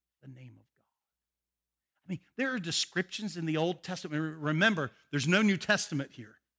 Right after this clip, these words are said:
Their, their Old Testament is the Testament. And so in the, in the Old Testament, there are some names that are descriptions of God and the names of God, okay?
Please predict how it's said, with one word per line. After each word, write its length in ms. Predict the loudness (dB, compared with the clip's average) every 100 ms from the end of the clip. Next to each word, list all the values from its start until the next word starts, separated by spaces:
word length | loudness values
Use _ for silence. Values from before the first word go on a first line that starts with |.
| _ _ _ _ _ _ _ _ _ _ _ -2
Their, 280 | 2 2 2
their 160 | 2 2
Old 220 | 2 2
Testament 440 | 2 2 0 -4 -2
is 180 | -2
the 160 | 0 -2
Testament. 540 | 0 -4 -4 -12 -16 _ _ _ _ _ _ _ _ _ _ _ _
And 160 | -2 0
so 260 | 2 2 2
in 140 | 2 2
the, 100 | 2
in 240 | 2 4
the 100 | 6
Old 180 | 6 4
Testament, 520 | -2 -4 -2 -2 -4 -12 -2 6
there 160 | 8
are 60 | 8
some 260 | 6 6
names 360 | 6 6 6 4
that 180 | 4 4
are 80 | 2
descriptions 720 | 0 0 0 0 0 -2 -2
of 120 | 0
God 300 | 4 6 4
and 140 | 2
the 40 | 2
names 400 | 4 4 4 0
of 140 | -2
God, 400 | 0 0 -2 -6 _ _ _ _ _ _ _ _ _ -4
okay? 440 | -2 2 2 2